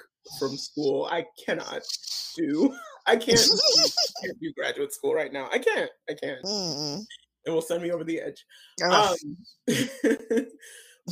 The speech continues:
Speaker 1: but
Speaker 2: <laughs>
Speaker 1: being in a world where people understood and appreciated what I was doing
Speaker 2: Mm-hmm.
Speaker 1: was incredibly motivating as well, you know? Um, people in my family are not necessarily romance fans, so they couldn't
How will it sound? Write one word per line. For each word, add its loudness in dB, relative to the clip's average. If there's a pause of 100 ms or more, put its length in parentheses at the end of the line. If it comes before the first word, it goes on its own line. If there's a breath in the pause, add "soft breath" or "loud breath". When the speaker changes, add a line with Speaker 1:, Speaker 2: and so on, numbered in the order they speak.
(160)
Speaker 1:
but 4
Speaker 2:
<laughs> -6
Speaker 1:
being 2
in 0
a 2
world 2
where 2
people 2
understood 2
and 0
appreciated -4
what -4
I -2
was -8
doing -6 (260)
Speaker 2:
Mm-hmm. -6 (140)
Speaker 1:
was 2
incredibly 0
motivating -2
as -8
well, -6 (180)
you 0
know? -2 (120)
Um, -2 (1500 soft breath)
people 2
in 2
my -4
family 0
are 2
not -4
necessarily 0
romance -4
fans, -10
so 2
they 0
couldn't -2